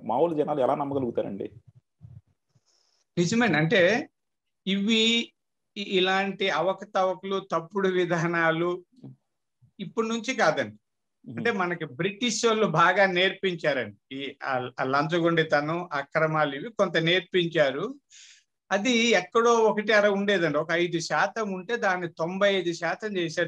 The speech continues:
Speaker 2: జగన్మోహన్ రెడ్డి గారు వచ్చి. ఆయన మాట వినను వాళ్ళందరినీ ట్రాన్స్ఫర్లు చేయడము, ఏదో విధంగా ఇబ్బంది పెట్టడం చేసి భయపెట్టుకున్నాడండి. మొదట ఉద్యోగులందరినీ భయపెట్టుకున్నారు,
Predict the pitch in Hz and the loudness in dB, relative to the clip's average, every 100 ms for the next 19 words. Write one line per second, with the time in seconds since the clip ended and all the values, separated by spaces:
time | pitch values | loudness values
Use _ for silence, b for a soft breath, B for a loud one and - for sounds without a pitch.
0 | - 147 165 165 151 156 143 139 139 123 | 0 0 0 -2 -4 -4 -6 -2 -2 -2
1 | 117 - - _ b b b - 160 170 | -6 -10 -20 _ b b b -2 0 2
2 | 160 151 175 220 220 208 165 185 202 202 | 2 2 2 0 0 0 2 2 0 0
3 | 196 175 170 165 165 175 180 175 170 165 | 2 2 2 0 -2 -2 -2 -2 -4 0
4 | 160 170 - 170 165 156 160 156 160 160 | 0 -2 -4 -6 -4 -2 -2 0 0 2
5 | 160 160 170 160 151 156 151 - 165 160 | 2 2 0 0 -2 -2 -4 -4 -4 -2
6 | 151 147 156 151 151 - 190 214 220 - | -2 -2 -4 -6 -6 -2 -2 -2 -6 -2
7 | 170 214 233 220 - 175 143 123 117 123 | -2 0 -2 -2 -2 0 0 -2 -6 -4
8 | 151 202 202 170 156 190 190 180 175 165 | -2 -2 -2 -4 -2 2 2 2 0 0
9 | 165 165 - 151 147 147 - - 139 127 | -2 -2 0 -2 0 -6 -8 -10 -6 -4
10 | 131 | -6